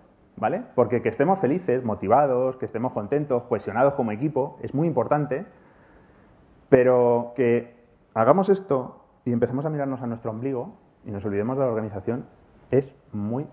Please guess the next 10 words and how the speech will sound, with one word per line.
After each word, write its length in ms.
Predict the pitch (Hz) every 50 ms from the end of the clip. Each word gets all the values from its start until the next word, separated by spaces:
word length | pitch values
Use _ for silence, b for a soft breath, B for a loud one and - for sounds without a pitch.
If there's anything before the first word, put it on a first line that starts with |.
| -
malo. 400 | - 110 101 104 101 90 87 - - - - _ _ _ _ _ _ _ _ _ _ _
Todo 220 | - 120 120 120
esto 460 | 120 120 - - 165 175 180 - - - - _ _ _ _ _ _ _ _ _ _ _ _ -
desde 240 | 104 95 87 90 92
el 100 | 90 87
cariño, 800 | - 87 82 90 101 110 107 107 110 110 113 113 117 123 123 - - - - - - - - - -
con 260 | - 120 120 120 135 123
comunicación 680 | 123 117 104 101 101 95 - 92 - - 120 120 117
no 100 | 120 117
violenta 800 | 117 110 101 110 120 131 151 151 156 170 180 190 208 233 - -